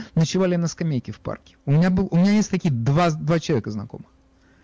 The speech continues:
Окей, теперь что у нас ещё остаётся, если сравнивать с пилигримами? Мы не воевали с индейцами, это чистое право. Но,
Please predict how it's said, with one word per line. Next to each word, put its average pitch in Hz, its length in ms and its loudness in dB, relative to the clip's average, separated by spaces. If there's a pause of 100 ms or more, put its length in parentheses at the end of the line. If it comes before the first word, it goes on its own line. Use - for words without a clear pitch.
(580)
Окей, 135 340 -2
теперь 147 380 -2
что 165 180 -2
у 151 40 0
нас 143 200 -2
ещё 123 240 -4
остаётся, 110 360 -2
если 113 120 -6
сравнивать 104 480 0
с - 60 -12
пилигримами? 90 640 -8
Мы 147 180 0
не 156 100 4
воевали 123 400 2
с 104 140 -4
индейцами, 95 460 0
это 113 120 -4
чистое 104 360 -4
право. - 280 -8
Но, 160 380 0